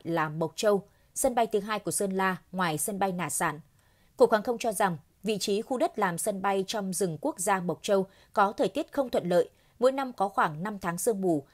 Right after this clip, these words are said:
ảnh hưởng đến khai thác dân dụng. Phía địa phương cũng thống nhất sân bay Mộc Châu chỉ phục vụ chuyên dùng, máy bay du lịch,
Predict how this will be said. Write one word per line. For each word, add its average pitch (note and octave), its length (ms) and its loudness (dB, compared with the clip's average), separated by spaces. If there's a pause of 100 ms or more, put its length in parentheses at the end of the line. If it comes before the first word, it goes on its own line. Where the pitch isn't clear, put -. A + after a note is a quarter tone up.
(140)
ảnh F#3 160 0
hưởng E3 240 -2
đến E3+ 200 -2
khai G#3+ 180 -4
thác C#4 220 -6
dân G3 160 -2
dụng. F3+ 140 2 (540)
Phía B3 140 2
địa D#4 120 4
phương A#3 280 4
cũng A3 220 -2
thống F3+ 200 -2
nhất D4 160 -2
sân G#3 240 0
bay F#3+ 140 0
Mộc E3+ 200 -2
Châu F#3+ 260 0
chỉ E3+ 160 -2
phục - 240 -6
vụ C#3 340 0
chuyên A#3 200 0
dùng, F3 220 -2 (320)
máy F#3+ 120 2
bay A3 160 0
du G#3+ 160 -2
lịch, G3 240 -2